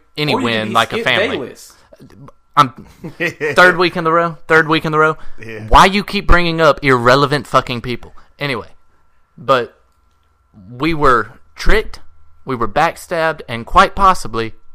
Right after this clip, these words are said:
Speaker 1: we were bamboozled.
Speaker 3: <laughs> Damn.
Speaker 1: Because we had nothing but s-, from Super Bowl to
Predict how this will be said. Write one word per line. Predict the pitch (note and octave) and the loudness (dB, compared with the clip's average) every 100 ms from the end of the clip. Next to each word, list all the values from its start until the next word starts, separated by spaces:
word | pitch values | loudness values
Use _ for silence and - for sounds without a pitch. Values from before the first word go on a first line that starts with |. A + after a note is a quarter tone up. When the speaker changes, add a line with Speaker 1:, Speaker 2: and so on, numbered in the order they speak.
| - | -8
Speaker 1:
we | C3+ | 0
were | C3 | 2
bamboozled. | A#2 B2 A#2 A#2 G#2 - - - - - | 4 4 2 0 -2 -6 -12 -18 -20 -16
Speaker 3:
<laughs> | - - | -14 -12
Damn. | - - F3+ - - - - | -14 -14 -16 -18 -18 -18 -8
Speaker 1:
Because | D3 C#3+ C3+ B2 B2 - - - - _ - _ - - - - _ _ | -6 0 0 0 -4 -12 -20 -20 -20 _ -20 _ -20 -20 -20 -20 _ _
we | B2+ B2+ C#3+ | -10 -6 -4
had | D#3+ C#3 B2 | -2 -2 -2
nothing | B2 D3 E3 F#3 F3 | -2 -2 -2 -6 -6
but | C#3 C3 - - _ _ _ _ _ _ | 0 -2 -2 -20 _ _ _ _ _ _
s-, | - | -20
from | - C3 | -8 -8
Super | - - F3 F3 | -6 -8 -6 -2
Bowl | E3 E3 | 0 0
to | C3+ B2+ | -2 -6